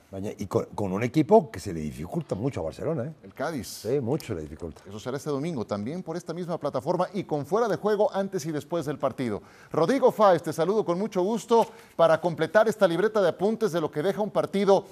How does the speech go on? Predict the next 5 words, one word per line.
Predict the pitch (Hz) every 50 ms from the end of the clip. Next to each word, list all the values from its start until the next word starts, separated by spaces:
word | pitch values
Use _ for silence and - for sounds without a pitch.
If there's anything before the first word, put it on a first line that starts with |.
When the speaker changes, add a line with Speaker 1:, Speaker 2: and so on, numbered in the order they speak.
| - - _ _ _
Speaker 2:
trabajado, | - 123 123 123 113 - 165 160 190 220 247 254 220 - - -
sufrido, | - - - - 110 - - 127 151 214 240 247 -
¿por | 175 170 131
qué | - 180 185
no?, | 180 196 240 262 220